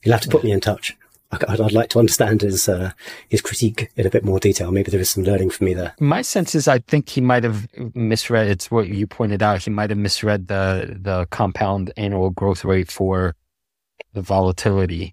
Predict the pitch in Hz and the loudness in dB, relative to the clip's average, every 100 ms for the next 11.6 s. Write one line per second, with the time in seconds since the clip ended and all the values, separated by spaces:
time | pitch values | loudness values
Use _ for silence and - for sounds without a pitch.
0 | _ - 104 95 90 85 - _ _ _ | _ -2 2 2 2 -2 -8 _ _ _
1 | _ _ _ - 110 71 - _ _ - | _ _ _ -10 -6 -6 -10 _ _ -2
2 | 143 135 113 98 101 - 156 170 131 131 | 0 0 -2 -4 -4 -4 2 2 4 0
3 | 113 151 180 143 165 151 - 151 160 - | 0 2 2 2 2 0 0 2 2 2
4 | 120 123 117 110 104 101 104 87 92 95 | 2 2 2 0 0 0 0 0 -2 -2
5 | 113 120 117 113 98 101 107 - 160 185 | 0 2 2 0 2 0 2 4 4 4
6 | - 165 - 151 - 120 120 113 110 107 | 2 0 -2 -4 -2 -4 0 0 0 -2
7 | - 107 98 107 - 113 107 107 - 101 | -4 -4 -2 -2 -2 0 2 0 -2 -20
8 | - - - _ - - 170 160 185 147 | -16 -12 -12 _ 2 4 4 2 -4 -4
9 | 156 185 190 175 165 135 151 - 170 170 | 2 4 4 2 0 2 2 4 4 6
10 | 135 143 143 151 - 151 139 139 120 131 | 4 2 4 2 4 2 2 4 4 4
11 | 156 135 113 120 110 | 2 2 4 4 4